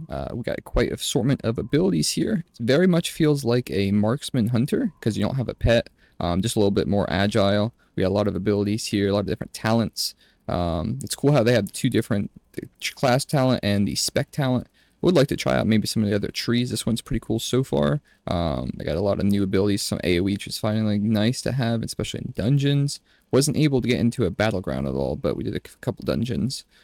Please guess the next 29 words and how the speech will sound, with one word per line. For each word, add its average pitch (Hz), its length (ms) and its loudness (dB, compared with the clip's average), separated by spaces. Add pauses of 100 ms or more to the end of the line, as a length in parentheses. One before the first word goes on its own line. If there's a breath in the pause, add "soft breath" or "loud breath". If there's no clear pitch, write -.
(120 soft breath)
Um, 76 300 0
a - 20 -4
little 117 200 4
bit 101 140 2
of 101 80 4
movement 113 500 6
and - 120 -2
stuff, 117 320 -2
which - 120 -8
is - 120 -8
pretty - 160 -2
cool. 107 160 -2
A - 0 -
little - 160 -2
bit 87 140 0
of 127 100 -10
disengage 104 600 -2
and - 140 -4
a - 20 -4
little - 120 -2
bit - 160 -2
of, - 100 -6
like, - 160 -2
a 58 140 -4 (120)
heroic 98 300 -2
leap 101 200 -2
type 104 200 -4
of - 80 -6
thing. 131 300 -2